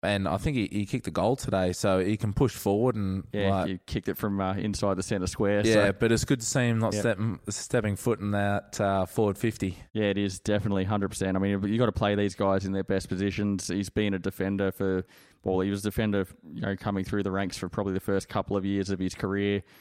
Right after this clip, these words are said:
Speaker 2: Won a premiership in twenty twenty, obviously, as a defender. So,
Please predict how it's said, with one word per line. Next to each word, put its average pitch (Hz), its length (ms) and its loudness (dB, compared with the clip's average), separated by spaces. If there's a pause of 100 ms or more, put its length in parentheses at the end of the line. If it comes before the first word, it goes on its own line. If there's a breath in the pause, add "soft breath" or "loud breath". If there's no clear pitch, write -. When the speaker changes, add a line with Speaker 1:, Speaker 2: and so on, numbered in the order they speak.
(640 soft breath)
Speaker 2:
Won 101 140 0
a 92 60 0
premiership 98 480 -2
in 87 100 -4
twenty 98 260 0
twenty, 98 280 -2
obviously, 98 340 -2
as 95 140 0
a - 20 -6
defender. 101 540 -2
So, 95 380 0